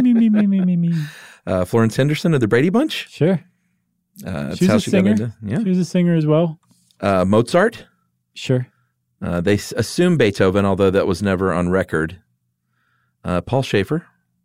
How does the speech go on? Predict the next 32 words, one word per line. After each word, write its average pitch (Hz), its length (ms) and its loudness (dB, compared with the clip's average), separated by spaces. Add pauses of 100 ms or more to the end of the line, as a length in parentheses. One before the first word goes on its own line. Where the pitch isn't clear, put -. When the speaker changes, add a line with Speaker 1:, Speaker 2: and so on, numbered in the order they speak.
(360)
Speaker 2:
from - 100 -6
Speaker 1:
Sure, 95 240 -2
Speaker 2:
the - 60 -6
Speaker 1:
of 90 60 -2
Speaker 2:
world's 92 160 -2
Speaker 1:
course. - 140 -2
Speaker 2:
most - 80 -10
dangerous 92 340 -4
band. 90 320 -6
Speaker 1:
Yeah. 127 220 -2 (720)
Speaker 2:
Uh, 87 80 -6
Jimi 120 320 -2
Hendrix. 120 580 -2 (420)
Speaker 1:
Okay. 139 240 0 (340)
Speaker 2:
As 101 160 0
the 107 80 -4
story 107 300 2
goes, 107 360 2
Hendrix, 110 640 -2
uh, 87 120 -2
when 90 120 -2
he 92 60 -2
was 87 100 -6
first 101 220 -2
learning 95 220 0
guitar, 95 480 0 (280)
could - 120 -8
not 98 160 0
afford 95 220 -2
a - 20 -2
guitar 90 340 -2
tuner, 87 380 -4